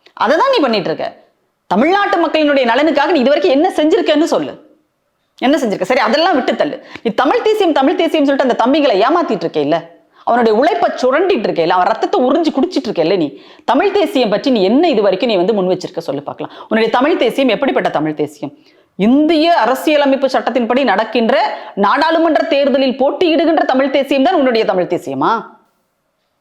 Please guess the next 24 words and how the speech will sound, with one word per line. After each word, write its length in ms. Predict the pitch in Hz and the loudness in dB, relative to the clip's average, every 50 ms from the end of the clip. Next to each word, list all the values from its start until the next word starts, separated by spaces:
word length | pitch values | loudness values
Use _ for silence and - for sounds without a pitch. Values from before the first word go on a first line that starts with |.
| _ _ _ _ _ _ _ _ _ _ _ | _ _ _ _ _ _ _ _ _ _ _
அதுக்கு 260 | - - 233 330 294 277 | -4 -2 0 0 0 0
பேரு 160 | 339 349 - | 0 0 0
தமிழ் 200 | 311 262 240 233 | 0 0 0 0
தேசியமா? 420 | 240 214 190 - 165 156 151 143 - - - _ | 0 -2 -2 -2 -4 -4 -4 -4 -6 -10 -12 _
இந்த 180 | - 233 269 320 | -2 0 0 2
தமிழ் 240 | 285 311 320 370 349 | 2 0 0 0 0
தேசியத்தை 420 | 381 370 339 - 349 330 277 302 | 0 0 0 0 0 0 0 0
தான் 160 | 269 339 339 | 0 0 0
வந்து 160 | 311 285 294 285 | 0 0 0 0
பாவலரேறு 440 | 294 247 262 285 302 285 285 269 254 | 0 0 0 2 2 2 2 2 2
பெருஞ்சித்திரனார் 640 | 247 247 240 285 330 - 277 247 226 220 196 180 180 | 2 2 2 2 2 2 0 0 0 0 0 0 0
முன்வைத்தாரா? 460 | 175 170 165 165 156 147 151 190 254 | 0 0 0 0 -2 0 0 0 2
இந்த 180 | 262 247 262 311 | 2 2 2 2
தமிழ் 240 | 285 294 302 339 | 0 0 0 0
தேசியத்தை 380 | 311 330 320 311 320 294 269 269 | 0 0 0 0 0 0 0 0
தான், 180 | 277 320 339 330 330 - - - - - | 0 -2 -4 -4 -8 -14 -20 -20 -8 -4
ஆஹ், 520 | - 240 226 226 226 220 220 214 214 214 208 | -2 0 0 0 0 0 0 0 0 0 0
மொழிநூல் 460 | 202 208 233 269 311 320 330 330 285 | 0 0 0 0 0 0 0 0 0
ஞாயிறு 340 | 269 262 240 240 233 220 220 | 0 0 0 0 0 -2 -2
பாவாணர் 480 | 220 247 240 269 302 320 302 277 262 | -2 -2 0 0 0 0 0 0 0
அவர்கள் 220 | 226 202 190 196 185 | 0 0 -2 -2 -2
முன்வைத்தாரா? 480 | 170 165 160 156 - 156 143 156 190 233 - 147 - - - - _ _ | -2 -2 -2 -2 -2 -2 -2 0 0 -2 -2 -4 -8 -12 -20 -20 _ _
இதைத்தான் 380 | - 226 269 320 262 349 339 330 | -4 -2 -2 0 0 0 0 0
வந்து 240 | 294 269 247 269 | 0 0 0 2